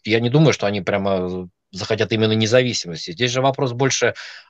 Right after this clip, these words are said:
о культуре и об угнетении. То есть если они х-, не будут чувствовать себя угнетенными, то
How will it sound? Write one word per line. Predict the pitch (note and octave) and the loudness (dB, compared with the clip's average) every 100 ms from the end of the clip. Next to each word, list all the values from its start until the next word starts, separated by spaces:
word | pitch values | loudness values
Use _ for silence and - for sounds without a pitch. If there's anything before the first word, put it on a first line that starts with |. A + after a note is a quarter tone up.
| - | -2
о | A2+ | -2
культуре | - C3+ F3+ F#3+ C#3 | 2 0 4 6 6
и | C3+ | 4
об | C3 A#2 | 2 0
угнетении. | B2+ C#3+ D#3+ - C#3 F#2 | 2 2 4 4 2 2
То | E2+ F#2+ | -6 -6
есть | F2 - | -8 -10
если | G2+ A2+ | -10 -6
они | A2+ G#2 | -4 -6
х-, | _ _ | _ _
не | G#2+ G#2+ | -12 -6
будут | A#2 B2 A#2 | -2 0 0
чувствовать | - A#2 A#2 | 0 -2 -4
себя | - A#2+ A#2 | 0 2 2
угнетенными, | A#2+ C3 - C#4 F#3 G2+ E2+ D#2 - - - _ _ | 2 0 4 4 6 2 0 -2 -6 -20 -20 _ _
то | - A2+ G#2+ G#2 G2+ | 2 6 6 4 0